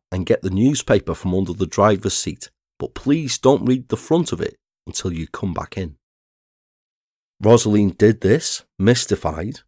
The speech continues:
and came back in with a copy of the Sunday World newspaper from the day before.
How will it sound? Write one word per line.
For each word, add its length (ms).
and 140
came 320
back 240
in 160
with 140
a 40
copy 380
of 140
the 100
Sunday 500
World 380
newspaper 760
from 160
the 100
day 220
before. 500